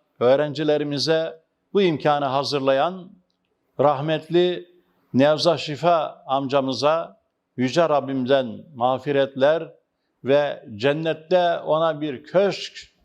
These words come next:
vermesini Yüce Rabbimden niyaz ediyor. Adına okulumuzu yaptırdığı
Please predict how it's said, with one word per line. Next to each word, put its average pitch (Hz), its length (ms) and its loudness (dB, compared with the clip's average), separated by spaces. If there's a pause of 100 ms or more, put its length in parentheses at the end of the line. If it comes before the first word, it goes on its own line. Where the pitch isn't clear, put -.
vermesini 135 540 0
Yüce 123 420 0
Rabbimden 120 540 -2
niyaz 139 320 0
ediyor. 170 440 0 (600)
Adına 165 760 -2
okulumuzu 156 840 0
yaptırdığı 135 1040 -2